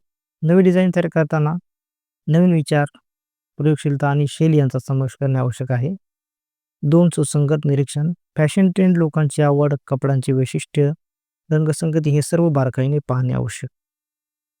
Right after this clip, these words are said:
तीन, तांत्रिक कौशल्य. रेखाटन, सिल्हुएट, शिवण कौशल्य, कापडांचे ज्ञान, रंगविज्ञान, सॉफ्टवेअरचा वापर यामध्ये पारंगत असणे आवश्यक. चार, संवाद कौशल्य.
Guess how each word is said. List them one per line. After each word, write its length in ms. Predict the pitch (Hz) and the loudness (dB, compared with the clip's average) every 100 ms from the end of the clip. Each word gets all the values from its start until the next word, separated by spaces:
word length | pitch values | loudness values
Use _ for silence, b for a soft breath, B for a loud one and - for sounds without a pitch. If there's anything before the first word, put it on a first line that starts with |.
| _ _ _ _ _ - | _ _ _ _ _ 4
तीन, 200 | 185 180 | 4 4
तांत्रिक 360 | 156 143 143 143 | 0 0 0 -2
कौशल्य. 440 | 143 127 127 131 175 370 196 | -2 -2 -2 -2 -4 -8 -4
रेखाटन, 480 | 165 175 175 180 180 - _ _ _ _ | -2 0 2 2 0 -4 _ _ _ _
सिल्हुएट, 500 | _ - 156 151 151 - | _ 0 2 4 2 0
शिवण 320 | - 147 143 143 | -4 -2 0 0
कौशल्य, 460 | 147 135 139 135 135 170 _ _ _ _ _ _ _ _ - | -2 -2 0 0 -2 -6 _ _ _ _ _ _ _ _ -4
कापडांचे 640 | 139 131 143 139 147 127 127 | -2 0 0 0 0 -2 -2
ज्ञान, 480 | 127 139 131 127 131 _ _ _ | -2 -2 0 -2 -4 _ _ _
रंगविज्ञान, 800 | 139 143 139 135 127 135 127 127 131 _ _ _ _ _ _ _ _ | -4 0 2 0 0 -2 -2 -4 -8 _ _ _ _ _ _ _ _
सॉफ्टवेअरचा 540 | - 147 147 151 135 147 | -4 -2 2 2 2 0
वापर 340 | 135 139 143 | 0 0 0
यामध्ये 420 | 135 139 143 151 156 | 0 0 0 -2 -2
पारंगत 420 | 131 131 131 147 | -2 -2 -2 -2
असणे 240 | 135 - 139 | -4 -4 -4
आवश्यक. 480 | 123 120 - 160 - _ _ _ _ _ _ _ _ _ _ _ _ _ _ _ | -4 -6 -6 -8 -10 _ _ _ _ _ _ _ _ _ _ _ _ _ _ _
चार, 180 | - 170 | 2 2
संवाद 340 | 156 156 143 143 | 2 0 0 0
कौशल्य. 440 | - 131 - 127 | -2 -2 -2 -4